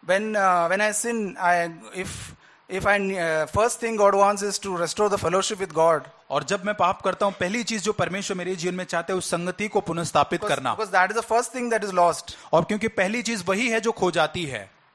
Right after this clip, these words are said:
Speaker 1: And when I am not, I don't have the fellowship with God, I will, uh, the life becomes terrible. We can go to, go and sin in a, we can do anything.
Speaker 2: और जब हम संगति को खो देते हैं परमेश्वर के, हमारा जीवन बहुत ही भयानक हो जाता है, हम कुछ भी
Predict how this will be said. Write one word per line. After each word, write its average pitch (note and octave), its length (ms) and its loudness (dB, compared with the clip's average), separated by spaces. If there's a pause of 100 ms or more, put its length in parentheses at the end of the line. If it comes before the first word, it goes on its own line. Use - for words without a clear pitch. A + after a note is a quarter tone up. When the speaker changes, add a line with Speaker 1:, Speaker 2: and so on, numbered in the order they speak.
Speaker 1:
And G3 280 2
when G#3+ 220 0
I A3 220 2
am G#3 100 -2
not, G#3+ 160 4 (440)
I E3+ 140 0
don't F#3+ 160 2
have A3 180 2
the F#3+ 440 2 (160)
fellowship F#3+ 300 -4
with G3+ 120 -8
God, G3 220 8
I G3+ 120 6
will, A3 160 -4
uh, - 1160 -16
the E3+ 40 0
life F#3 440 0
becomes G3+ 380 -4
terrible. F#3+ 360 0
We F3 160 -6
can G3 260 -4
go F#3+ 200 2
to, G#3 120 -12
go F3 200 -6
and G3+ 100 -8
sin A3 140 -8
in F#3 100 -6
a, E3 280 -10
we F3+ 80 -6
can G3+ 100 -4
do G3+ 140 -2
anything. G3 300 -4 (400)
Speaker 2:
और C3 140 4
जब G#3 220 0
हम G#3 140 -2
संगति G3 380 -2
को G3+ 100 -2
खो A3 220 6
देते G3+ 220 2
हैं G#3 100 0
परमेश्वर F#3 380 0
के, G3+ 80 -8
हमारा G3 280 2
जीवन G3+ 300 -4
बहुत G3 200 2
ही A3 60 -6
भयानक D#3+ 440 0
हो F#3+ 120 0
जाता F#3+ 240 0
है, G#3 60 0
हम G#3 60 -4
कुछ G#3 220 -6
भी A3 240 -4